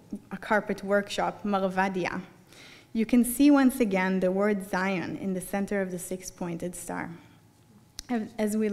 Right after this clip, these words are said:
as we've seen before. I'm going to take you slightly back in time and get, and return to nineteen fourteen.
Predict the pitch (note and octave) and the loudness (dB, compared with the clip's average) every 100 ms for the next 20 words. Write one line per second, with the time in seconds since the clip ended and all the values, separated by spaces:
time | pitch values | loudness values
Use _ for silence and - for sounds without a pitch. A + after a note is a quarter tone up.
0 | - A3 G#3+ A3 G#3 G3+ G3 F#3+ F#3+ F#3 | -2 -2 0 0 0 -2 -2 -4 -6 -8
1 | - G3 - - _ _ _ - - - | -8 -10 -18 -20 _ _ _ -20 -20 -20
2 | - - - _ _ A3+ A3+ B3+ C#4+ D#4 | -20 -20 -20 _ _ 2 4 6 8 8
3 | D4+ C4 A3+ G#3 A3+ A3+ - - - G#3+ | 8 2 2 0 0 -2 -2 -8 0 0
4 | G#3 A3 F#3+ F#3+ A3 G3 G3+ F#3 F#3 G3+ | 2 2 2 0 0 -2 -2 -6 -4 -4
5 | A3+ - G#3 G3+ G#3 G3+ - G#3+ A3 G#3+ | -4 -4 -4 0 -2 -2 -4 0 0 0
6 | A#3 A3+ A#3+ G#3+ G3 F3+ G3 F#3 F#3+ F#3 | 0 0 0 0 -2 -2 -4 -4 -4 -4
7 | E3+ - | -6 -10